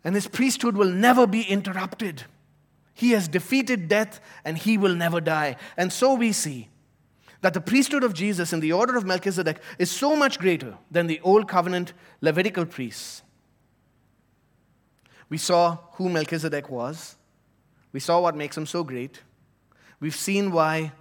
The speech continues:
the priesthood of Melchizedek, which our Lord Jesus Christ holds, is greater than the old covenant priesthood.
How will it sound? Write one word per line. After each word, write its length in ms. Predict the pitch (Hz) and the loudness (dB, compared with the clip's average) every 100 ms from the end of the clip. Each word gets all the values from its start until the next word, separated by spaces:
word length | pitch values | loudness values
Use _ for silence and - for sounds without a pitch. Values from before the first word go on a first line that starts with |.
| _ _ _ | _ _ _
the 80 | - | -10
priesthood 460 | - 190 196 - 170 | -6 -4 -2 -2 -4
of 100 | 143 | -4
Melchizedek, 600 | 147 139 156 143 143 147 | -6 -6 -6 -2 -2 -2
which 180 | 139 147 | -6 -4
our 140 | 131 | -4
Lord 260 | 131 143 151 | -2 -2 -2
Jesus 360 | 147 139 143 | -6 -8 -10
Christ 340 | - 131 131 - | -8 -8 -8 -10
holds, 400 | 123 113 117 - _ _ | -10 -10 -12 -16 _ _
is 180 | 131 120 | -12 -12
greater 440 | 123 151 156 131 | -6 -4 -2 -4
than 180 | 120 123 | -4 -6
the 140 | 120 117 | -6 -6
old 160 | 127 | -6
covenant 400 | 139 120 117 113 | -4 -6 -6 -12
priesthood. 480 | 110 107 - 104 | -14 -14 -14 -18